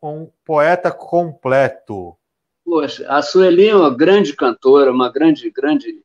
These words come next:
Speaker 2: escritora também, grande amiga.
Speaker 1: Olha que legal. O
Speaker 2: O
Speaker 1: Adriano
Speaker 2: Edi não,
Speaker 1: colocou
Speaker 2: Edi não,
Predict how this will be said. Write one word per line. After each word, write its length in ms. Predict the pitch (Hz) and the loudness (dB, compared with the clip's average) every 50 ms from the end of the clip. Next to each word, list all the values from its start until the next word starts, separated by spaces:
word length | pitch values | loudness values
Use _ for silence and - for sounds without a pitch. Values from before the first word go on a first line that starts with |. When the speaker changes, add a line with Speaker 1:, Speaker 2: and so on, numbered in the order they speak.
| _ _ _ _ _ | _ _ _ _ _
Speaker 2:
escritora 580 | - - - - 110 104 - - 120 123 117 110 | -20 -16 -10 -8 -8 -6 -6 -6 -4 -4 -4 -4
também, 440 | - - 95 90 - 113 120 123 120 | -6 -8 -16 -8 -6 -6 -6 -4 -6
grande 300 | 107 123 135 139 135 120 | -4 -4 -4 -4 -4 -4
amiga. 360 | 120 107 101 107 110 117 104 98 _ _ _ _ _ _ _ _ _ _ _ _ _ _ _ _ - | -6 -8 -10 -10 -10 -10 -10 -12 _ _ _ _ _ _ _ _ _ _ _ _ _ _ _ _ -14
Speaker 1:
Olha 280 | 104 110 120 120 117 | -10 -8 -6 -6 -8
que 80 | 110 113 | -8 -8
legal. 420 | 113 110 107 107 107 101 - - _ _ _ _ _ _ - | -8 -8 -6 -8 -8 -10 -10 -16 _ _ _ _ _ _ -4
O 60 | 127 | 0
Speaker 2:
O 20 | 127 | 0
Speaker 1:
Adriano 360 | 135 147 156 160 160 160 175 | 2 2 2 2 2 2 2
Speaker 2:
Edi 60 | 208 214 | 2 2
não, 80 | - | 2
Speaker 1:
colocou 200 | 214 202 190 180 165 | 0 0 0 0 0
Speaker 2:
Edi 100 | 180 226 | -2 -2
não, 140 | 233 220 | -2 -4